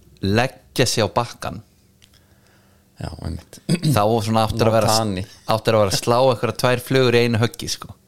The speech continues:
Speaker 1: En það sem að var magnað við þessa ferð, ég man ekki hvort við höfum komið inn á áður.
Speaker 2: Já.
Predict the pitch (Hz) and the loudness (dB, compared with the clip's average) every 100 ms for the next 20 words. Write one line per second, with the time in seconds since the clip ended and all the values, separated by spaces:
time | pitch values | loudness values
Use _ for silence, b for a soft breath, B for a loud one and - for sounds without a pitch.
0 | B B B B - 95 120 117 117 113 | B B B B -6 0 0 0 0 2
1 | 110 101 131 - 120 123 120 - 85 78 | 0 0 -4 0 0 0 0 0 -2 0
2 | 101 104 - 104 90 120 117 104 117 95 | -2 -4 -4 -4 0 0 2 2 2 2
3 | 76 - - 98 | -2 -6 -10 -6